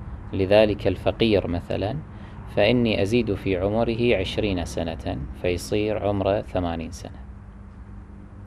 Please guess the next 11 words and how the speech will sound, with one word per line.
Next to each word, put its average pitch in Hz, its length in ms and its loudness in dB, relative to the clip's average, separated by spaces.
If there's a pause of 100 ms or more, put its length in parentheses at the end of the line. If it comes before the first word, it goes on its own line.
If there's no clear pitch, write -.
(460)
في 92 200 0
هذا 95 240 4
اللوح 107 760 2 (1000)
تكون 107 380 0
هنالك 104 500 0
مقادير، 92 960 0 (400)
وفي 101 340 -2
هذا 165 320 4
اللوح 151 460 2
يقع 139 480 6
البداء، 101 560 4